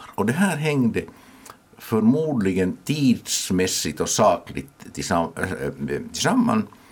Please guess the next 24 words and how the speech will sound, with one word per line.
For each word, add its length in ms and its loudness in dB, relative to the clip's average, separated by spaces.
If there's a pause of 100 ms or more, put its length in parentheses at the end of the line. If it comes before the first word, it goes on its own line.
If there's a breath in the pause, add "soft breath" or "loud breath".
(340 loud breath)
med 480 0
att, 380 -2
eh, 80 2 (360)
eh, 60 0 (140)
att, 320 -6
eh, 60 0 (640)
eh, 200 -2 (600)
Putins 640 -2
vän 600 2 (920 soft breath)
och, 180 -4 (100)
och 380 -2
förtrodda 1080 0 (180)
mannen 380 6
som 180 -2
hade 340 -2 (140)
förmedlat 1120 4
i 160 -2 (140)
den 120 -4
här 100 -6
Minskprocessen, 760 2
som 80 -4
heter 140 -4
Medvedchuk, 680 -2 (680 loud breath)
blev 260 0